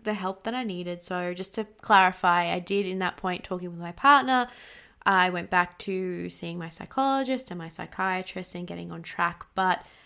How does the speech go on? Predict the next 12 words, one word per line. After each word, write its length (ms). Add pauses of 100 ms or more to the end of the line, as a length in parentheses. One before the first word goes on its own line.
(760)
I 100
still 640
felt 560
like 420
something 500
was 220
missing. 560
And 240
out 600
of 320
pure 720
desperation, 1040